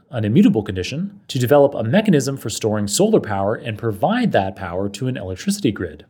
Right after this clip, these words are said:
a mutable condition. And as a third and final example, we can apply an understanding of genetics, an immutable condition, to engineer an M R N A-based vaccine for a particular coronavirus strain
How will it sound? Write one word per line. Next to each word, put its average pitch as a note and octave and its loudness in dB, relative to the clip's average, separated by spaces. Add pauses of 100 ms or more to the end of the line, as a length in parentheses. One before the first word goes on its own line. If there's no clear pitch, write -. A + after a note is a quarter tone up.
(140)
a F#2+ -6
mutable C#3+ 2
condition. - -14 (400)
And A#2 2
as A2+ -2
a G#2+ 0
third A2+ 0
and G#2 -6
final G3 4
example, G2+ 0
we A#2+ -4
can B2 -4
apply A#2 -2
an A#2+ -6
understanding G#2 -4
of G2 -10
genetics, E3+ 2 (100)
an G#2 0
immutable G2+ 0
condition, C3 -4 (360)
to E3+ 2
engineer E3 2
an B2+ -4 (100)
M C3+ -4
R B2 2
N A2 2
A-based D3 2
vaccine G3+ 0
for F#3+ -2
a D#3+ 0
particular E3 2
coronavirus A2+ 0
strain C#3 0